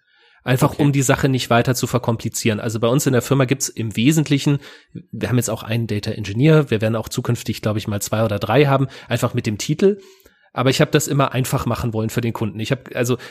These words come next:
Speaker 1: weil unser Ansatz ist ja auch wirklich, dass wir sagen, wir wollen das Problem hier lösen. Und da will ich den Kunden dann auch gar nicht mit zu viel Komplexität überfordern, sondern sag,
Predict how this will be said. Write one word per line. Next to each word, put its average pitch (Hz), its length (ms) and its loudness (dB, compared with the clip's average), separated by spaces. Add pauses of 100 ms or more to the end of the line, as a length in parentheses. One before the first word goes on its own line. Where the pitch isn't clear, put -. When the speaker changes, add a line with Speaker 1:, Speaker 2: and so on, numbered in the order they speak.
Speaker 1:
weil 131 100 4
unser 143 240 2
Ansatz 156 240 4
ist 139 100 0
ja 135 80 2
auch 120 100 2
wirklich, 139 220 0
dass - 160 0
wir 127 80 4
sagen, 120 240 0
wir 117 140 0
wollen 117 100 4
das 117 140 2
Problem 110 400 0
hier 107 140 2
lösen. 98 360 -2
Und 117 220 -6
da 110 80 0
will 135 100 2
ich 151 80 0
den 156 140 0
Kunden - 240 0
dann 123 160 2
auch - 160 -6
gar 113 120 2
nicht 139 140 -2
mit 127 100 0
zu - 140 0
viel 127 140 2
Komplexität 120 680 0
überfordern, 139 520 2
sondern 110 200 0
sag, 117 200 0